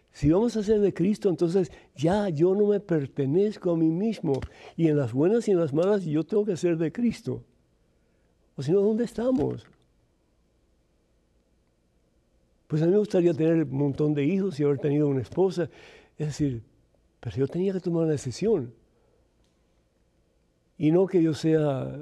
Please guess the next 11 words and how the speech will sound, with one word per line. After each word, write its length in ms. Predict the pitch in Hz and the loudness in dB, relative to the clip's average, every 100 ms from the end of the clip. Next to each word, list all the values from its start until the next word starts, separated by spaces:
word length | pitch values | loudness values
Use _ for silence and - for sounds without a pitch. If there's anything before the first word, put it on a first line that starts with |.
| 151 | -10
una 240 | 143 156 | -4 -2
persona 300 | 143 127 151 | -2 -2 -2
perfecta, 480 | 143 135 160 156 160 | -2 -4 -4 -2 -2
no 500 | 165 208 226 254 233 - _ | 0 2 2 2 0 -6 _
bajo 540 | 147 143 147 151 156 180 | -16 -14 -8 -6 -2 -2
ningún 200 | 202 226 | 0 -2
concepto. 600 | 226 220 233 208 139 123 _ _ _ _ | -4 -2 -2 -4 -10 -12 _ _ _ _
Pero 120 | - | -6
estoy 220 | 208 302 277 | 0 0 0
tratando, 600 | 311 247 330 359 165 156 | 0 2 2 2 2 2
hermanos. 480 | 143 127 131 117 | 0 -2 -6 -10